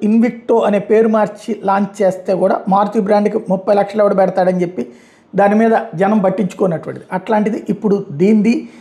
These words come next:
అదే సమస్య అయింది. టోటల్గా, ఆ, న్యూ కార్నివాల్ has zero bookings, cancelled, ఆ, post price announcement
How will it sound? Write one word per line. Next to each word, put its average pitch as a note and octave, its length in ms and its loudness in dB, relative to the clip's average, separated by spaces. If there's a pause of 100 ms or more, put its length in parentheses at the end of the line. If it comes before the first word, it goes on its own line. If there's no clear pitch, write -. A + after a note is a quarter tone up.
(300)
అదే G3+ 220 4
సమస్య A3 420 -4
అయింది. A3 360 -2 (540)
టోటల్గా, A3+ 500 2 (220)
ఆ, F3 500 2 (120)
న్యూ G#3+ 220 0
కార్నివాల్ A3+ 520 0
has F#3+ 400 -2
zero A#3 160 4
bookings, G3 400 -2 (560)
cancelled, A#3 500 0 (340)
ఆ, F3 460 2 (580)
post A#3 320 0
price A3 380 0
announcement G3 520 -4